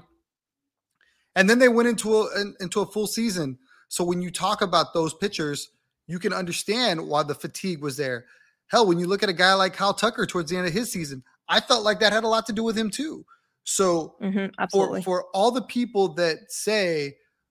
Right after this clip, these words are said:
Speaker 1: "Well, what about C J and what about Framber and, and, and, and things of that nature," you have to take all of that into consideration.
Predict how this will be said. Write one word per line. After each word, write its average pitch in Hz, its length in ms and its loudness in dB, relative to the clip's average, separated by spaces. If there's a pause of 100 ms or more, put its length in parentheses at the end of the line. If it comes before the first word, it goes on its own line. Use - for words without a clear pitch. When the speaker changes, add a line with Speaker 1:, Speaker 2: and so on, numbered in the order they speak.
(140)
Speaker 1:
"Well, 147 200 -4
what 151 160 0
about 151 240 0
C 160 200 -6
J 131 280 -4
and 120 140 -10
what 160 160 0
about 143 240 0
Framber 127 580 -4
and, 117 220 -14
and, 131 180 -10
and, 131 240 -12
and 127 260 -10 (200)
things 214 240 4
of 175 80 0
that 156 160 4
nature," 151 360 -4 (220)
you 165 80 -6
have 220 140 -4
to 220 60 -12
take 196 200 -4
all 180 140 2
of 175 60 0
that 170 120 0
into 160 140 -6
consideration. 170 520 -4